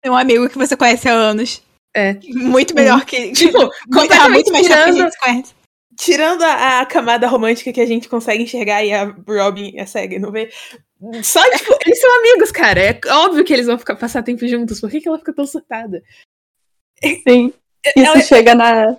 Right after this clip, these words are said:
Speaker 3: na cena mais engraçada do livro inteiro, que, tipo, <laughs> o, o Fitz tenta conversar com o Bobo sobre essa questão,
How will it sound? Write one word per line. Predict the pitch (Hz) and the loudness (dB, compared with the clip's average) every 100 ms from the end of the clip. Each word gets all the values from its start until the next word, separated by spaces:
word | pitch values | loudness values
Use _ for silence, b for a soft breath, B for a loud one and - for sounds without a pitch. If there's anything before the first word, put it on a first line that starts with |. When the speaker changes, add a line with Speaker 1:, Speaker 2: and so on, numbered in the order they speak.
| _ _ | _ _
Speaker 3:
na | 233 214 196 | 4 6 6
cena | - 247 214 | 4 4 4
mais | 220 208 240 | 4 6 8
engraçada | 277 269 294 320 - 208 214 233 | 8 8 6 2 0 2 6 4
do | 220 | 6
livro | 214 214 | 4 4
inteiro, | 240 269 214 208 214 | 2 2 2 2 0
que, | 247 | -4
tipo, | - - 226 | -6 -2 0
<laughs> | 196 - - 440 - 359 571 587 - - - _ _ _ _ - | 2 -2 -2 -4 -4 -6 -6 -8 -18 -20 -20 _ _ _ _ 4
o, | 349 254 262 | 6 8 6
o | |
Fitz | 285 294 277 | 6 4 4
tenta | 277 262 | 2 4
conversar | 269 254 277 277 - 247 240 | 2 4 4 2 -2 0 2
com | 240 | 2
o | 247 | 2
Bobo | 226 233 233 | 6 4 4
sobre | 233 - 226 214 | 0 4 6 6
essa | 202 214 | 4 0
questão, | 214 214 - 240 220 | -2 -2 2 2 2